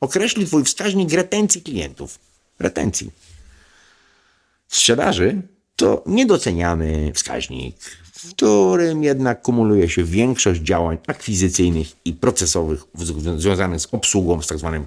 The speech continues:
customer experience w firmie. Jeśli ten współczynnik rośnie, jest dobrze. Ale rosnąć ma nie trochę, ma określone wartości. Po drugie,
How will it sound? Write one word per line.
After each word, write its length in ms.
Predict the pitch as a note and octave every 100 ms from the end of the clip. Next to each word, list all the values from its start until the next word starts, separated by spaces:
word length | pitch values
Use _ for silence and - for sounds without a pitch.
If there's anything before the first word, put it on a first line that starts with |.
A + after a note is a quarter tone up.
| -
customer 480 | - - B2+ A2+ G2+
experience 560 | F#2 - F2+ E2 D#2 - _ - - - - _ _ _
w 60 | -
firmie. 420 | - C#2 A#1+ - -
Jeśli 320 | F2+ A2 B2
ten 140 | A#2+ F3+
współczynnik 460 | F3+ E3 D#3+ E3
rośnie, 400 | F#3 F3 B2 A2+ B2+
jest 200 | D#2 D#2
dobrze. 320 | D#2+ C#2 - - _ -
Ale 160 | E2+ F#2+
rosnąć 400 | D#3 D#3 G#2+ F2
ma 280 | F2+ C3+ - _ _ _ _ -
nie 220 | C#3+ G#3
trochę, 320 | - F#2+ - - -
ma 240 | G2+ F#2+ G#2
określone 640 | A2 A2+ A2 F#2+ G2 F#2
wartości. 440 | F#2+ A2 - - - _ _ _ _ _ _ _ _ _ - - - - - - - _ _ - - - _ -
Po 100 | D#3
drugie, 300 | D3+ F2+